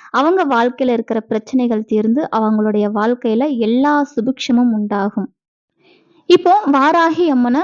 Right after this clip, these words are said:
எப்படி நம்ம வழிபாடு செய்யலாம்? வாராகி அம்மனுடைய சிலையோ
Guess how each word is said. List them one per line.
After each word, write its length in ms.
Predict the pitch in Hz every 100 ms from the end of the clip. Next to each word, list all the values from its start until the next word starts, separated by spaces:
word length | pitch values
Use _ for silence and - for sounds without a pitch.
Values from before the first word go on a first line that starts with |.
| -
எப்படி 340 | 269 262 294
நம்ம 260 | 269 220 311
வழிபாடு 580 | 240 233 247 226 208 220
செய்யலாம்? 600 | - 208 208 196 196 - _ _ _ - 269
வாராகி 460 | 339 403 403 339
அம்மனுடைய 680 | 320 285 277 262 240 262 294 - 294
சிலையோ 460 | 277 294 233 262